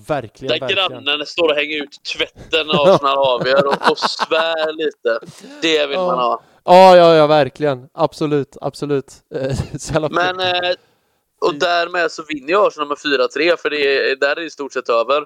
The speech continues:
Speaker 1: Ja.
Speaker 2: Domaren lägger ju till tid, det är därför vi kan göra det här målet i nittiosjunde, för de började ju grisa ganska duktigt.
Speaker 1: Ja, och det tyckte jag var bra, att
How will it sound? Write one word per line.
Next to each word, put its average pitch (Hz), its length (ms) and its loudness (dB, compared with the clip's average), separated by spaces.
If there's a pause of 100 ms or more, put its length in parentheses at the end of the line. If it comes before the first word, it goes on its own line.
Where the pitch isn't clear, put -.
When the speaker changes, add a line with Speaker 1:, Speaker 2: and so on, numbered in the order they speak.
(160)
Speaker 1:
Ja. 110 300 -6
Speaker 2:
Domaren 156 320 -2
lägger 156 160 -6
ju 180 100 -8
till 165 340 -6
tid, 170 400 -2
det 143 60 -4
är 143 40 -4
därför 135 320 -4
vi 143 80 -10
kan 160 160 0
göra 143 240 2
det 160 60 2
här 160 80 -2
målet 143 300 -4
i - 20 -20
nittiosjunde, 127 640 -4
för - 120 -6
de 139 180 -2
började 143 360 0
ju 135 100 0 (360)
grisa 143 400 -2
ganska 127 300 -2
duktigt. - 520 -8 (320)
Speaker 1:
Ja, 139 460 2
och 165 100 0
det 196 240 4
tyckte - 300 -4
jag 131 80 2
var 120 140 0
bra, 143 520 -2
att - 260 -8